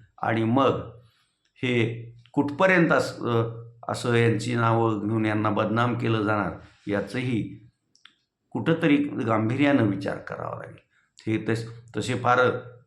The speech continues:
हे आहेत असं म्हण-, म्हणणं पण चुकीचं आहे. हेही,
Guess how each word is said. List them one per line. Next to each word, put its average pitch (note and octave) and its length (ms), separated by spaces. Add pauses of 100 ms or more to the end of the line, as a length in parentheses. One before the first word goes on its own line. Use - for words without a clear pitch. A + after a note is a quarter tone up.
(120)
हे C3 180
आहेत B2+ 260
असं A#2+ 220
म्हण-, B2 320 (260)
म्हणणं C3 320
पण C3+ 180
चुकीचं C3+ 480
आहे. F#2+ 200 (360)
हेही, C3 560